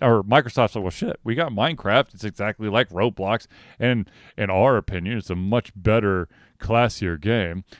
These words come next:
So let's just put the R P G elements." But the R T S thing, I don't understand it.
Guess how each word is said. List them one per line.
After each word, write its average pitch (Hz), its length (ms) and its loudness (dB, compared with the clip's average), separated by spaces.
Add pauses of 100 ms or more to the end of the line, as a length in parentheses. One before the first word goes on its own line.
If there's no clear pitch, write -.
So 113 280 -2
let's 110 200 -2
just 107 160 -10
put 117 220 -4
the 107 100 -2
R 104 120 2
P 104 200 -2
G 156 180 0
elements." 107 540 2
But 120 140 -6
the 113 120 -6 (140)
R 180 180 2
T 143 240 -2
S 170 160 0
thing, 113 220 -4
I 160 80 -4
don't 233 280 -6
understand 123 640 -6
it. - 120 -16